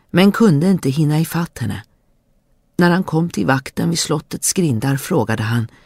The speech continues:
"Har du sett en underskön prinsessa springa förbi?" "Nej", svarade vakten. "Här har ingen passerat, ingen annan än en fattig flicka i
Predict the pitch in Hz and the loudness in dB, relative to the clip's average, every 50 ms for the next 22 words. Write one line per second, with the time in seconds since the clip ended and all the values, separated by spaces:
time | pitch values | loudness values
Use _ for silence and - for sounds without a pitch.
0 | _ _ _ _ _ _ _ _ _ _ - - 180 170 214 220 - - - 202 | _ _ _ _ _ _ _ _ _ _ 0 2 4 4 6 4 4 4 4 2
1 | 165 - - - 165 180 170 - 208 185 147 120 - 117 127 - - 160 151 147 | 2 0 -2 0 0 2 4 4 4 4 4 4 2 -2 -2 -2 -2 0 0 0
2 | 143 139 - 170 160 147 - - 190 151 - - 127 127 - - 127 123 135 147 | 0 -2 -2 -2 -2 -2 0 0 0 -2 0 0 0 -2 0 0 0 2 2 0
3 | 139 - 180 147 135 127 156 175 - _ _ _ _ _ _ _ _ _ _ _ | 0 -2 -2 0 0 -2 -2 -4 -8 _ _ _ _ _ _ _ _ _ _ _
4 | _ _ _ _ _ _ _ _ - 127 107 110 117 117 117 117 117 123 143 156 | _ _ _ _ _ _ _ _ -10 -8 -6 -6 -4 -4 -4 -4 -2 -2 -4 -4
5 | - _ _ _ _ _ _ _ - - - 170 160 120 104 101 117 120 107 92 | -8 _ _ _ _ _ _ _ -14 -6 -2 -2 0 0 0 -2 -2 -4 -4 -6
6 | - - - - 104 87 - - _ _ _ _ _ _ _ _ _ _ - - | -8 -12 -14 -14 -16 -16 -16 -20 _ _ _ _ _ _ _ _ _ _ -12 -8
7 | 120 135 160 - - - 196 180 185 196 196 - - 202 185 160 165 170 - - | -6 -4 -2 -2 -2 -2 -2 0 2 2 2 2 2 2 2 2 0 -2 -4 -4
8 | - 170 165 - - 113 107 120 110 95 131 135 - - - _ _ _ _ _ | -4 -4 -4 -4 -4 -4 -4 -4 -4 -6 -6 -8 -10 -14 -20 _ _ _ _ _
9 | _ _ _ _ - 170 160 139 127 131 185 220 247 - - 190 180 180 185 190 | _ _ _ _ 2 4 4 6 6 6 6 6 6 6 6 4 4 4 4 4
10 | 190 185 185 185 180 185 185 170 - - 196 175 - - _ - 151 139 - - | 4 4 4 4 2 2 0 -2 -2 -2 0 0 0 -2 _ -8 -8 -6 -4 -2
11 | 160 151 - _ - - 139 135 135 131 120 113 120 | 0 0 -2 _ -4 -4 -2 0 0 0 0 -4 -8